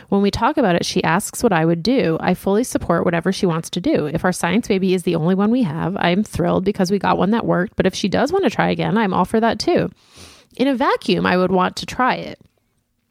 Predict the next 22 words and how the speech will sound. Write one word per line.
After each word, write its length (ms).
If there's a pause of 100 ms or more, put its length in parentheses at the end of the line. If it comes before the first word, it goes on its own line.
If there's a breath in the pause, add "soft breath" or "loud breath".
(140)
But 140
then 140
I 100
would 100
be 80
making 300
the 80
decision 400
for 160
more 220
mental 320
and 100
physical 360
anguish 380
for 140
her. 240 (720 loud breath)
How 240
do 80
I 80
approach 420
this 240
with 240